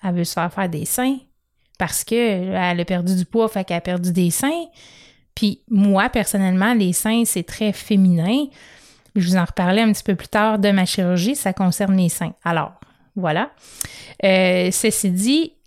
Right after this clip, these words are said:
là, ça va être les seins. La prochaine fois, ça va être quoi ? Ah, j'ai ma ride dans, entre les deux sourcils que j'aime pas, ou mes paupières sont tombantes. Euh, je vais aller faire modifier ci, je vais aller faire modifier ça.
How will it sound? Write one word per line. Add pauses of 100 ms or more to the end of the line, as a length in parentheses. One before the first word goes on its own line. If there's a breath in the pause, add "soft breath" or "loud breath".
là, (200)
ça
va
être
les
seins. (280)
La
prochaine
fois,
ça
va
être
quoi ? (160)
Ah,
j'ai
ma
ride
dans,
entre
les
deux
sourcils
que
j'aime
pas,
ou
mes
paupières
sont
tombantes. (520 loud breath)
Euh,
je
vais
aller
faire
modifier
ci,
je
vais
aller
faire
modifier
ça.